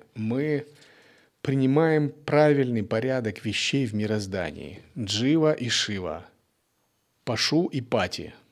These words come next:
То есть Пашу никогда не может быть равным Пати, и он никогда не может быть выше Пати. Представьте, что овца и пастух ставятся на одно место. Это как оскорбление будет, да?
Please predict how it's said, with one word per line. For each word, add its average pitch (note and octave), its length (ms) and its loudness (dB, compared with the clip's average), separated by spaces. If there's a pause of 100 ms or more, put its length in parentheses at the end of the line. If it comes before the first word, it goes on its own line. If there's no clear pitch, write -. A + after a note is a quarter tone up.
(540)
То A#2 100 -8
есть G2 180 -8
Пашу C3+ 300 0
никогда F3 460 2
не D#3 140 2
может C#3+ 240 2
быть B2 260 -4 (280)
равным C3 500 4
Пати, G#2 480 -2 (260)
и C#3 140 -2
он C#3+ 160 6
никогда C#3+ 360 4
не D#3+ 120 4
может D3 220 2
быть C3+ 180 -4
выше C#3+ 320 2
Пати. G2 340 -4
Представьте, A#2+ 600 -4
что - 220 -4
овца E3 460 2 (880)
и F#2+ 840 -8
пастух E3 600 -2 (760)
ставятся C#3+ 520 4
на C3+ 140 4
одно B2+ 200 2
место. F#2+ 380 -4
Это D2+ 240 -10
как - 240 -8
оскорбление C3+ 580 -2
будет, F#2 260 -12
да? A#2+ 160 -10